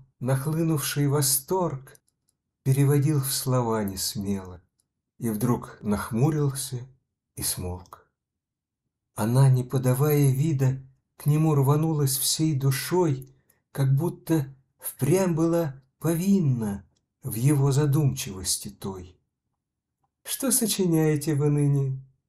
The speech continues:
Чем, Пушкин, поразите нас?» А он, как пилигрим в пустыне, шел к роднику далеких глаз. Ему хотелось ей в ладони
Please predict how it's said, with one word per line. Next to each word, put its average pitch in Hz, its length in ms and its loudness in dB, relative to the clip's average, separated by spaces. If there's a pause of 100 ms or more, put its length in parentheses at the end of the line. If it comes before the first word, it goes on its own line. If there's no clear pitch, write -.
(280)
Чем, 214 380 -2
Пушкин, 135 600 -2 (240)
поразите 156 680 2
нас?» 101 560 -4 (840)
А 117 200 -6
он, 147 460 -4 (480)
как 156 260 -6
пилигрим 160 640 0
в - 180 -10
пустыне, 123 960 -2 (640)
шел 135 360 -2
к 131 80 -6
роднику 131 560 2
далеких 143 720 -4
глаз. 117 880 -8 (1120)
Ему 156 320 2
хотелось 170 600 0
ей 165 260 0
в 135 80 0
ладони 151 840 0